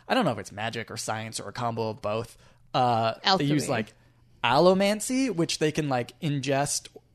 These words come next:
Speaker 1: uh, bits of metals, like, certain metals, and then you can
Speaker 2: Ooh.
Speaker 1: burn it,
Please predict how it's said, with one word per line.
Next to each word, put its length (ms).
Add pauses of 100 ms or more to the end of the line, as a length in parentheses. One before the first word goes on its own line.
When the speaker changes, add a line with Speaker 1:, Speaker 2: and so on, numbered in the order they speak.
(220)
Speaker 1:
uh, 260 (380)
bits 260
of 300 (420)
metals, 420
like, 100
certain 340
metals, 380 (260)
and 100
then 80
you 60
can 100
Speaker 2:
Ooh. 160
Speaker 1:
burn 280
it, 220